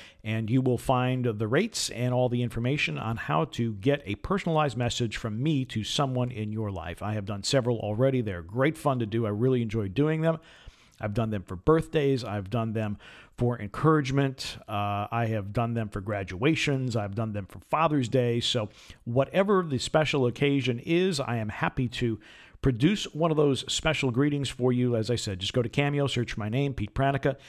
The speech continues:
and you will find me there. And, uh, I can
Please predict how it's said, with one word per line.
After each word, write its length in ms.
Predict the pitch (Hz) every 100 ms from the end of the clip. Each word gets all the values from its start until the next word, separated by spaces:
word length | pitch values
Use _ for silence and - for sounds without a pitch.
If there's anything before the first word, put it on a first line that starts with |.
| - -
and 140 | 104 95
you 80 |
will 80 | 98
find 340 | 87 135 127 123
me 120 | 113
there. 400 | 135 170 180 -
And, 420 | 110 117 117 113
uh, 420 | 113 110 110 110 110 - -
I 60 | -
can 240 | - 107